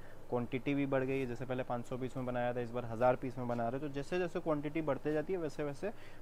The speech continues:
वो, अ, factory का working cost कम होते जाता है, तो उसकी वजह से rate भी हम लोग revise कर देते हैं। ऐसा नहीं कि इसको अभी भी पाँच सौ पच्चीस, पचास में बेचूंगा तुरंत बिक जाएगा, पर rate कम होता है तो सामने से कम भी करते हैं। एक ये देखो, दो सौ सत्तर रुपये का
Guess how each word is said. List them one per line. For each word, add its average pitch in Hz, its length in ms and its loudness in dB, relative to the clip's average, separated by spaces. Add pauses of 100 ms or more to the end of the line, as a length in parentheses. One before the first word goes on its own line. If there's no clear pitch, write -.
(100)
वो, 139 60 -2
अ, 131 340 4
factory 151 480 0
का 185 120 6
working 143 420 2
cost - 340 -2
कम - 160 6
होते 131 240 0
जाता 131 240 2
है, 147 60 2
तो 139 120 -2
उसकी 131 200 -4
वजह 131 100 0
से 135 160 -4
rate 131 260 2
भी 135 100 -2
हम 131 120 -2
लोग 127 120 0
revise 117 280 -2
कर 117 120 -4
देते 113 240 -2
हैं। 117 40 0
ऐसा 127 180 -4
नहीं 131 160 -2
कि - 140 -4
इसको 127 200 -2
अभी 135 160 2
भी 147 120 2
पाँच 139 240 0
सौ 147 80 0
पच्चीस, 139 280 -2
पचास 135 360 0
में 139 100 0
बेचूंगा 143 340 -2 (340)
तुरंत 156 280 6
बिक 135 140 2
जाएगा, 113 280 4
पर 123 180 2
rate 127 220 2
कम 139 180 4
होता 139 220 2
है 160 60 2
तो 156 80 -6
सामने 120 300 -2
से 123 120 -4
कम 120 260 -2
भी 123 140 0
करते - 360 0
हैं। 107 320 -2 (580)
एक 131 160 0
ये 143 100 8
देखो, 120 200 4
दो 127 180 4
सौ 151 160 0
सत्तर - 360 -2
रुपये 143 300 4
का 156 100 2